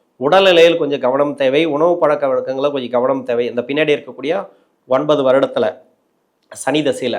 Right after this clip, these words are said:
அதாவது, சனி தசை நன்மை செஞ்சிரும் அப்படின்னு நம்ம சொல்ல முடியாது, அதுக்காக கெடுதல் பண்ணிடும் அப்படின்னு நம்ம சொல்ல முடியாது. கெடுதல் ஏன் பண்ணுதுனாக்கா, ஆறு, ஏழு, எட்டுல வரும்போது உங்க சுய ஜாதகத்துல தசை சரியில்லைன்னா கெடுதல் பண்ணும். தசை சரி இருந்தா கூட, நல்லா இருந்துச்சு, நல்ல தசை அப்படின்னா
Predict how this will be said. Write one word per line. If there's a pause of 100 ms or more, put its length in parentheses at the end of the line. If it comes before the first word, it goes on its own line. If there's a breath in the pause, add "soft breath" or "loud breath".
அதாவது,
சனி
தசை
நன்மை (100)
செஞ்சிரும் (440 loud breath)
அப்படின்னு
நம்ம
சொல்ல
முடியாது,
அதுக்காக (120)
கெடுதல்
பண்ணிடும்
அப்படின்னு
நம்ம
சொல்ல
முடியாது. (500 soft breath)
கெடுதல்
ஏன்
பண்ணுதுனாக்கா, (180)
ஆறு, (100)
ஏழு,
எட்டுல
வரும்போது
உங்க
சுய
ஜாதகத்துல
தசை
சரியில்லைன்னா
கெடுதல்
பண்ணும். (580)
தசை (100)
சரி (180)
இருந்தா (160)
கூட, (200)
நல்லா
இருந்துச்சு, (140)
நல்ல
தசை
அப்படின்னா